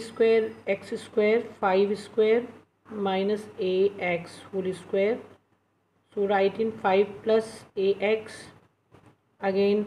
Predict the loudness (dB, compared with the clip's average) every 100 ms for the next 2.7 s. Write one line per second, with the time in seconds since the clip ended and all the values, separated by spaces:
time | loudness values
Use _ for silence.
0 | -2 0 0 -2 -4 -4 -4 -6 -6 -12
1 | -14 -8 -6 -8 -12 -12 -16 -20 _ -10
2 | -8 -6 -4 -4 -8 -14